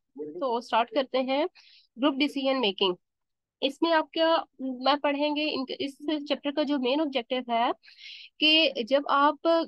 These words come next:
टीम work करते हैं या ग्रुप में होते हैं तो फिर decision making किस तरह से की जाती है। ठीक है, group and organizational effectiveness hinge on minimizing process losses, achieving process gains,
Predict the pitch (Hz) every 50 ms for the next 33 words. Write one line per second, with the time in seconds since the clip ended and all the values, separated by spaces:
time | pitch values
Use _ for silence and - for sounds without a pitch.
0 | - 220 226 226 - - 277 262 285 311 311 330 330 330 311 - 311 302 - -
1 | 311 294 285 302 302 302 294 277 254 262 269 262 233 202 - 240 285 330 - 330
2 | 339 349 311 311 277 269 294 285 269 277 285 285 294 285 285 370 370 359 302 294
3 | 233 262 269 - - 262 262 269 269 262 247 240 - 269 269 262 - 262 - -
4 | - 233 208 214 208 247 247 233 - 202 - 214 196 196 - 196 208 208 196 -
5 | - _ _ _ _ - - - - - 262 262 262 349 403 349 277 294 349 359
6 | - 381 381 381 302 - 285 302 262 285 285 277 277 254 254 262 - - 403 403
7 | 370 - 294 262 - - 285 285 294 285 285 285 277 - - 262 277 294 302 285
8 | - 254 247 254 262 262 247 247 240 240 240 233 220 214 214 240 254 247 - 262
9 | 196 185 196 - 285 285 381 427 - - _ _ - 240 220 208 214 214 - -
10 | 311 339 403 - - - 240 - - - 254 247 254 269 285 285 277 220 - 226
11 | - 233 220 233 _ _ - 247 269 277 294 339 381